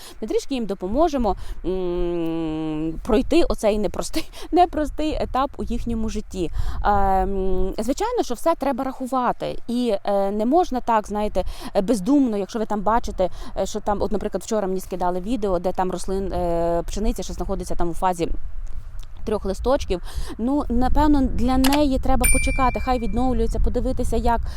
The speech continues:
е, як воно, м, дальше піде, чи піде оцей процес кущення, буде ще, чи не буде, чи от зараз при температурі двадцять градусів уже все, типу, піде головне стебло утворюватися, тому що і таке може бути. Але якщо буде доста-, гарні погодні умови, достатньо вологи, звичайно, що може покущитися.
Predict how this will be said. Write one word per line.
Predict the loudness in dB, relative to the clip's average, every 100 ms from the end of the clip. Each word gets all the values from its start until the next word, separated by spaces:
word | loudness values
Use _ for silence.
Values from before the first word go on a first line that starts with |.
| -4
е, | 2 2
як | 4 2 0
воно, | 0
м, | 0 4 4 6 4 4
дальше | 6 4 4
піде, | 0 2 2
чи | 2 0
піде | 2 4 4
оцей | 2
процес | -2 -2 -4 -4 -4
кущення, | -4 -2 -2 -2 -4 -2
буде | 2 2
ще, | 0
чи | 0 2
не | 4
буде, | 4 2
чи | 2
от | 4
зараз | 4 2
при | 0 -4
температурі | -4 -2 -2 -4 -2
двадцять | -2 0
градусів | 0 0 -2 -4 -6 -8 -6
уже | -2 0
все, | 0 2 4 4 2
типу, | 0 -2 -4
піде | -2 0 0 0
головне | 0 -2 -2 -4
стебло | -4 -2
утворюватися, | -2 -2 -4 -4 -6 -4 -2 -2
тому | -2
що | -4 -6
і |
таке | -6 -2 0
може | 0 -2
бути. | -4 -6 -8 -10 -6
Але | 0
якщо | 0 2 2
буде | 2 0 0 0 -2
доста-, | -4 -2 -2
гарні | -2 2 2
погодні | 2 2 2
умови, | 2 2 0 -2
достатньо | -2 0 0 0
вологи, | 0 0 2
звичайно, | 2 4 4 4
що | 2
може | -2 -2
покущитися. | -2 0 0 0 0 0